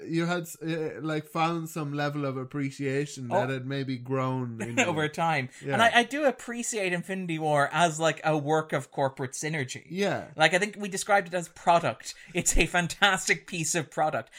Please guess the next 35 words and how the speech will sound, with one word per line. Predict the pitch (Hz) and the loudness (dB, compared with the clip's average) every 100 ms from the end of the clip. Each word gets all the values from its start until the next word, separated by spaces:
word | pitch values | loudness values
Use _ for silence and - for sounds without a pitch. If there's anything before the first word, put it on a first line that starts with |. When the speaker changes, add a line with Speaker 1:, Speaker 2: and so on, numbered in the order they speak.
| - | -6
Speaker 2:
which | 269 | -2
I, | 277 - | -2 0
admittedly | 247 302 285 233 | 0 0 -2 0
all | 208 220 | 4 4
movies | 202 180 160 | 2 0 0
are, | 180 170 127 | 4 4 4
but | 147 147 | 2 -2
very | 147 202 208 | 4 4 4
few | 214 | -4
movies | 185 170 143 | -4 -2 -2
are | 143 | -2
as | 147 151 | -2 -2
Speaker 1:
It's | - | -2
Speaker 2:
transparently. | 151 139 - 156 139 127 220 | -4 -4 0 4 4 2 -2
Speaker 1:
up | 196 | -2
your | 170 | -4
street. | - 220 143 104 240 | -4 -4 -4 -6 -4
Speaker 2:
<laughs> | 415 392 | 2 4
Yeah, | 170 | 2
exactly. | 151 262 254 156 117 - - - | 4 2 2 0 -4 -6 -12 8
Um, | 180 190 185 190 | 10 10 6 4
we're | 233 | 6
refining | 196 214 226 202 | 6 4 0 0
the | 151 | -2
paradigm, | 165 208 170 127 117 117 | 0 2 2 0 -2 -4
baby. | 131 127 123 165 - - - | -2 -2 -2 -8 -12 -8 4
Um, | 165 180 160 | 4 4 2
no, | 202 349 170 | 6 6 6
I'd | 165 214 - | 2 0 -4
probably | - 220 220 214 | 0 2 2 -4
go | 226 | -2
with | 214 208 | -2 -4
Mission | 214 214 | -8 -8
Impossible | 202 196 202 | -4 -4 -4
Fallout. | 190 175 123 - | -6 -4 -4 -10